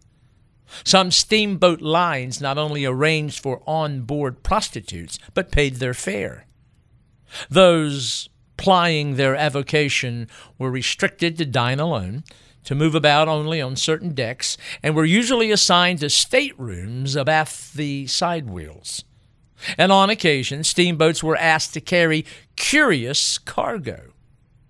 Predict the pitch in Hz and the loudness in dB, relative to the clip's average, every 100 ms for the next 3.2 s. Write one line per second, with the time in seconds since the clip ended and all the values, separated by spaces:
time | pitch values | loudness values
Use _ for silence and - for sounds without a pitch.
0 | _ _ - - 185 220 240 233 233 - | _ _ -12 2 6 6 4 0 0 -2
1 | 226 170 160 170 165 180 196 196 - 185 | -6 -2 0 0 0 0 0 0 0 -2
2 | 180 - 147 143 - 165 185 170 98 92 | 0 -2 -4 -6 -4 0 2 0 -6 -10
3 | 85 | -12